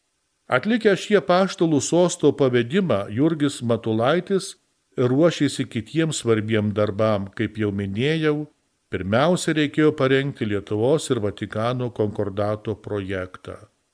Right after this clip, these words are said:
Šio projekto įgyvendinti nespėjo, mirė tūkstantis devyni šimtai dvidešimt septintų metų sausio dvidešimt septintąją dieną. Taigi,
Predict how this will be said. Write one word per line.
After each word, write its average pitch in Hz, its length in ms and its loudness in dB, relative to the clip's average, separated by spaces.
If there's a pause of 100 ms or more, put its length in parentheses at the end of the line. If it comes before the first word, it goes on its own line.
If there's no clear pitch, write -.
(160)
Šio - 300 0
projekto 139 560 2
įgyvendinti 113 880 -2
nespėjo, 95 840 -6
mirė 135 460 -6 (440)
tūkstantis 104 580 -4
devyni 107 320 0
šimtai 107 400 -4
dvidešimt 104 580 -6
septintų 104 560 -6
metų 131 420 -4 (460)
sausio 120 540 0
dvidešimt 107 480 -6
septintąją 98 760 -8
dieną. 90 440 -14 (960)
Taigi, 165 320 4